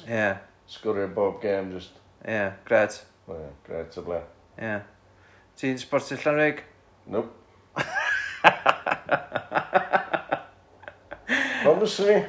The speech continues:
Speaker 2: Dwi'n dod allan be?
Speaker 1: Oedd o brawd chdi'n chwarae yno?
Speaker 2: Ie, o'n i sportio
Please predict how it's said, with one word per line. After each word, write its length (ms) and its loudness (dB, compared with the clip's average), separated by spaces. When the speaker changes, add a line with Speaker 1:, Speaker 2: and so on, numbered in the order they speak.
Speaker 2:
Dwi'n 180 -14
dod 160 -2
allan 300 6
be? 140 10
Speaker 1:
Oedd 240 8
o 100 10
brawd 420 12
chdi'n 320 0
chwarae 380 4
yno? 220 2
Speaker 2:
Ie, 140 0
o'n 140 4
i 40 0
sportio 500 2